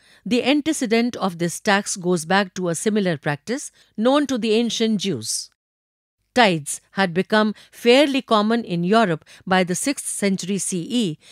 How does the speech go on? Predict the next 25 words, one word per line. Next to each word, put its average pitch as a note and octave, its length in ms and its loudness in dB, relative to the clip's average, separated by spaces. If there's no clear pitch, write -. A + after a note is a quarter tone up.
and F#3 280 -2
compulsory A3 640 0
in G3 260 -4
England F3+ 460 -2
from G3+ 240 0
the F3 100 -2
tenth B3+ 400 0
century F#3 480 -4
onwards, E3 600 -6
which A3 240 0
were G#3+ 140 0
ultimately C4 680 0
abolished E3 600 -2
there F3+ 320 0
in G3+ 160 0
the F#3 80 0
first C4+ 420 0
half F#3 280 -2
of D#3+ 100 -10
the E3+ 100 -2
twentieth E3 460 -6
century. D3 520 -4
The F3+ 200 -2
payment C#4 500 2
of A3 300 -2